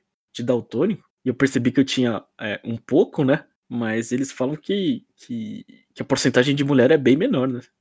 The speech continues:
Do que de homem que tem daltonismo. Eu não sei se é verdade, né? Então, sua mãe é um, um caso raro, assim, né? Acho que era, é, noventa e cinco por cento homem, né?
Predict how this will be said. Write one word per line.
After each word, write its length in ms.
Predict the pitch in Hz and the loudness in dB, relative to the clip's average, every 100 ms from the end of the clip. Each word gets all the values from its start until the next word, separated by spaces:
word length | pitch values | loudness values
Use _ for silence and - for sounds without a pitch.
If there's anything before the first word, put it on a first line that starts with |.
| - | -20
Do 60 | - | -20
que 100 | - | -14
de 140 | 120 | -10
homem 240 | 107 120 123 | -10 -10 -14
que 500 | _ _ _ _ - | _ _ _ _ -10
tem 120 | 113 | -8
daltonismo. 520 | 110 - 110 110 120 | -8 -8 -10 -10 -10
Eu 40 | 123 | -10
não 60 | |
sei 160 | 131 123 | -6 -6
se 120 | - | -2
é 40 | 170 | 0
verdade, 520 | 196 135 113 123 - _ _ | 0 0 -2 -6 -16 _ _
né? 180 | 120 117 _ | -20 -20 _
Então, 440 | - 101 185 196 | -14 -14 -12 -14
sua 220 | 165 - 123 | -10 -6 -4
mãe 300 | 117 127 160 | -4 -6 -6
é 60 | |
um, 260 | 170 139 135 | -10 -12 -16
um 180 | - 135 | -12 -10
caso 320 | - 135 127 | -2 0 0
raro, 280 | 135 117 120 | -2 -4 -4
assim, 300 | 117 - 117 _ _ | -10 -14 -18 _ _
né? 200 | - 101 - _ | -16 -16 -16 _
Acho 160 | - - | -16 -4
que 60 | 120 | 2
era, 100 | 131 123 | 2 4
é, 100 | 127 | 4
noventa 340 | 123 127 120 | 4 4 2
e 20 | |
cinco 180 | - 156 | 0 -2
por 120 | - | -4
cento 280 | 127 123 - | -4 -4 -4
homem, 260 | 117 120 120 | -6 -6 -8
né? 160 | 117 | -10